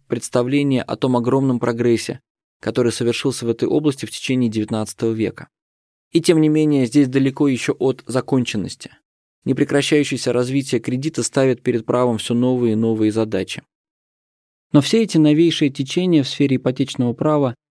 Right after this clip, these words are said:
почти совершенно чужды нашему русскому праву. Наше законодательство вплоть до начала девятнадцатого века стояло на той точке зрения,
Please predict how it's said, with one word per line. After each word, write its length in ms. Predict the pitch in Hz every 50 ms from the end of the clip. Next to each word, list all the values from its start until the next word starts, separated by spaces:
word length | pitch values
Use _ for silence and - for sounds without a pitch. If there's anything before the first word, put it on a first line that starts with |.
| _ _ _
почти 320 | - 135 135 - - 165 151
совершенно 840 | - - 135 139 131 - - 160 156 151 151 147 135 120 - - _ _
чужды 400 | - - - 160 156 147 139 131
нашему 420 | 123 127 127 123 - 127 117 117
русскому 360 | 120 123 113 - - 104 98 95
праву. 360 | - - - - - 123 - _ _ _ _ _ _ _ _ _ -
Наше 220 | 160 180 - 170
законодательство 760 | 139 139 131 135 131 131 139 160 160 151 135 135 - 135 120
вплоть 300 | 113 - - 143 143 135
до 100 | 117 123
начала 400 | 123 123 123 - - 143 127 120
девятнадцатого 680 | 113 117 127 123 - - - 131 117 - - - 131 127
века 260 | 127 156 165 156 - 120
стояло 460 | - - 123 123 135 135 131 120 120
на 180 | 117 120 120
той 160 | - - 127 123
точке 320 | - 123 113 - - 127
зрения, 520 | 117 123 143 156 160 151 147 139 123 123